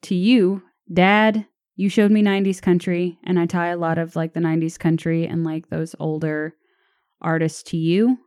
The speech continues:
A lot of Johnny Cash, June Carter, Loretta Lynn, coal miner's daughter. Anyway, thanks, Dad, for letting,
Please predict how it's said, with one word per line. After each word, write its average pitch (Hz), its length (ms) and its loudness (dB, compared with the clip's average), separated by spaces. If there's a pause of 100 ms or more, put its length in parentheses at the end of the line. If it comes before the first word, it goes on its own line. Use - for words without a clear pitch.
(140)
A 185 40 -12
lot 165 180 -8
of 160 160 -10 (200)
Johnny 165 240 -2
Cash, 156 540 -10
June 156 200 -4
Carter, 151 540 -10 (480)
Loretta 160 340 -2
Lynn, 156 420 -4 (400)
coal - 180 -16
miner's - 320 -18
daughter. - 240 -20 (180)
Anyway, 165 380 -2 (640)
thanks, 262 280 6
Dad, 165 460 -2 (220)
for 170 340 -4 (280)
letting, 196 520 0